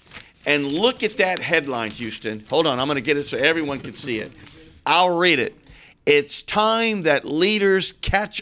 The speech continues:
up with residents." Now, that's probably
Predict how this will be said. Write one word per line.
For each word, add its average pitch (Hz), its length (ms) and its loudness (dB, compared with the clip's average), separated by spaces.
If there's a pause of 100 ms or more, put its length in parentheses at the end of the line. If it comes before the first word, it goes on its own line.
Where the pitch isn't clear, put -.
(140)
up 160 400 4
with 190 280 0
residents." 214 840 -2 (480)
Now, 180 160 2
that's 226 260 0
probably 175 680 -2